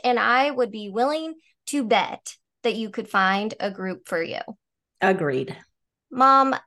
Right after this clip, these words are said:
Speaker 1: thank you so much for having this conversation with me and for letting me pull the threads out of your running journey.
Speaker 2: Thank you for having it with me.
Speaker 1: Is there any final thoughts you'd like to leave with us?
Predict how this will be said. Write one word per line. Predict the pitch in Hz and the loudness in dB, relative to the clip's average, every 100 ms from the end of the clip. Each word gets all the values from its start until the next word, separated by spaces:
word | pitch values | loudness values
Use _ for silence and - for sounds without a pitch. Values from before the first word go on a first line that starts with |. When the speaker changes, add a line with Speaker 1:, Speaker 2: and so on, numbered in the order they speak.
| _ | _
Speaker 1:
thank | 285 294 | -4 -4
you | 370 | -6
so | 370 262 254 | 0 2 4
much | 247 - | 2 0
for | 240 | -2
having | 226 214 220 | 0 -2 -4
this | 220 220 | -6 -6
conversation | - 208 214 208 208 208 214 | -4 -4 -4 -8 -8 -6 -6
with | 214 208 | -8 -6
me | 214 214 220 220 | -6 -4 -4 -4
and | - 202 202 202 | -4 -2 -2 -4
for | - 214 | -6 -4
letting | 208 214 214 | -2 -2 -4
me | 214 196 - | -4 -8 -8
pull | 226 220 214 214 196 | -4 -2 0 -2 -4
the | 202 | -6
threads | - 196 202 196 196 190 190 - | -6 -2 2 2 2 0 -6 -2
out | 196 196 | 0 2
of | 185 185 185 190 _ _ | 2 0 -2 -10 _ _
your | 208 202 190 | -10 -8 -4
running | 185 185 180 180 | -2 -2 -6 -8
journey. | - - - - 226 - _ _ _ _ | -8 -8 -8 -10 -14 -16 _ _ _ _
Speaker 2:
Thank | 220 202 | -4 -2
you | 220 | -2
for | 240 | -2
having | 233 220 220 226 | -2 -2 0 0
it | 247 | 0
with | 247 240 | -4 -6
me. | 320 359 - _ _ _ _ _ _ _ _ | -10 -12 -18 _ _ _ _ _ _ _ _
Speaker 1:
Is | 226 | -4
there | 208 226 - | 0 0 0
any | 226 240 233 | 2 4 2
final | 233 220 220 | 0 0 0
thoughts | 220 214 208 220 233 | -2 -2 -4 -6 -10
you'd | 220 | -6
like | 214 208 | -4 -6
to | - | -8
leave | 214 202 208 | -8 -8 -6
with | 226 240 | -4 2
us? | 254 277 | 2 2